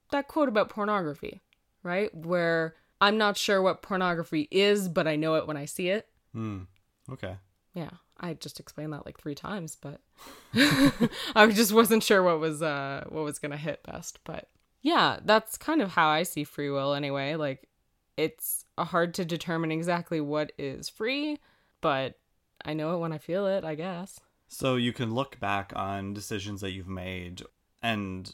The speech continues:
Speaker 2: kind of discern whether it was determined for you to make those decisions
Speaker 1: Mm-hmm.
Speaker 2: or whether it was just completely all you.
Speaker 1: Yeah, it was the choice that I made. And bringing it back to Eleanor and Chidi, like,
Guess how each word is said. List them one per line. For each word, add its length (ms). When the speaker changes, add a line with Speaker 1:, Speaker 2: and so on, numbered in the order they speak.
Speaker 2:
kind 300
of 380
discern 600
whether 340
it 100
was 800
determined 680
for 80
you 120
to 80
make 200
those 180
decisions 760
Speaker 1:
Mm-hmm. 120
Speaker 2:
or 260
whether 380
it 140
was 180
just 440
completely 640
all 240
you. 320
Speaker 1:
Yeah, 380
it 120
was 240
the 120
choice 280
that 140
I 100
made. 440
And 140
bringing 240
it 100
back 280
to 400
Eleanor 340
and 120
Chidi, 520
like, 300